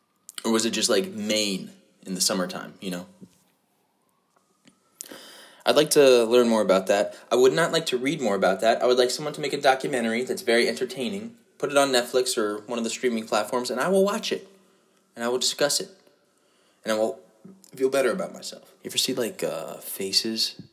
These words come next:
in the wall? Not like a, like, hallu-, hallu-, ugh. Not like an, uh, hallucination, but, like, there's just marks on the wall, and they kinda, like, naturally make the shape of a face. I learned in a psychology class that humans are,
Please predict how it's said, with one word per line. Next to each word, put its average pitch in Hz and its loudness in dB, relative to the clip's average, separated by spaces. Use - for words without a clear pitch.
in - -16
the 98 -6
wall? 95 -6
Not 113 -6
like 113 -6
a, 101 -4
like, 92 -6
hallu-, 90 -2
hallu-, 98 -6
ugh. - -8
Not 127 -4
like 131 -4
an, 104 0
uh, 95 -8
hallucination, 98 -6
but, 78 -8
like, 92 -6
there's 98 -8
just 101 -8
marks 98 -4
on 98 -4
the 104 -10
wall, 101 -8
and - -12
they - -16
kinda, 101 -10
like, 90 -12
naturally 101 -10
make 90 -14
the - -14
shape - -10
of - -20
a 98 -16
face. - -12
I 131 -12
learned 131 -8
in 123 -8
a - -8
psychology 135 -8
class - -10
that 151 -16
humans 127 -10
are, - -12